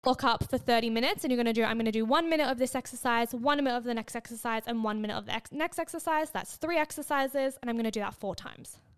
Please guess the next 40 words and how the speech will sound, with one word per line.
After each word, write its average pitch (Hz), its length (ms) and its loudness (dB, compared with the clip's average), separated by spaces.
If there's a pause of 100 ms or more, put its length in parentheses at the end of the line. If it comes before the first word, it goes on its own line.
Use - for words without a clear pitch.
(1120)
That's 285 220 4
a 302 80 6
really 254 340 4
great 214 220 0
way 208 100 -2
to - 80 -8
opt-, - 240 -6 (140)
optimize 226 400 -4
your - 80 -8
time. - 260 -10 (500)
Supersets, - 1000 2 (280)
where 262 160 4
you 277 200 2
get 233 280 0 (220)
two 320 320 4
exercises 220 720 0
and 226 100 2
you 233 80 4
do 247 140 0
them 240 100 2
back 226 300 -2
to - 100 -6
back, 214 380 0 (400)
and 247 80 0
then 240 80 4
you 240 80 -2
take 247 160 -8
a - 20 -10
s-, - 220 -14
a - 80 -4
thirty-second 233 560 0
rest, 240 400 0 (420)
and 262 160 4
you 254 60 6
do 254 200 8
it 247 60 10
again. 226 400 4 (560)
That 247 380 4
is 254 180 0
be-, - 140 -12